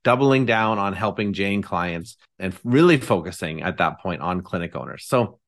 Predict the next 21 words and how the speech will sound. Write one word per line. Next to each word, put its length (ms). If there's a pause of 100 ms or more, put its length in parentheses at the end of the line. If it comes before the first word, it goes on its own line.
(160)
after 240
that 300
meal, 440
I 220 (100)
called 220
up 100
my 100
brother, 260
who's 200
much 220
more 120
smarter 320
than 120
I 140
am, 200 (300)
uh, 180
who 180
designed 400
this 120
website 460
platform. 560